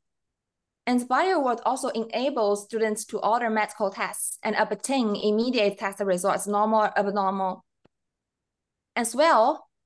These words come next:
this platform provides an online library which can help our students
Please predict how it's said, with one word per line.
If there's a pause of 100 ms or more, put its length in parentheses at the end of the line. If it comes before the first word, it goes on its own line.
(120)
this
platform
provides
an
online
library
which
can
help
our
students